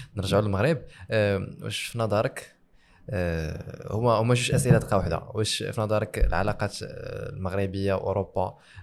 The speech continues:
آم، غاديه في اتجاه، غادي تش-، غتبقى غاديه في اتجاه ايجابي؟ واش ممكن توصل الجزائر انها، آه، تعلن على الحرب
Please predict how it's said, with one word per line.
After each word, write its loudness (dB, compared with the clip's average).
آم، -4
غاديه 2
في -2
اتجاه، 0
غادي -2
تش-، -8
غتبقى 0
غاديه 2
في -4
اتجاه -4
ايجابي؟ -4
واش 0
ممكن -2
توصل -4
الجزائر 2
انها، -2
آه، -6
تعلن 0
على 2
الحرب -4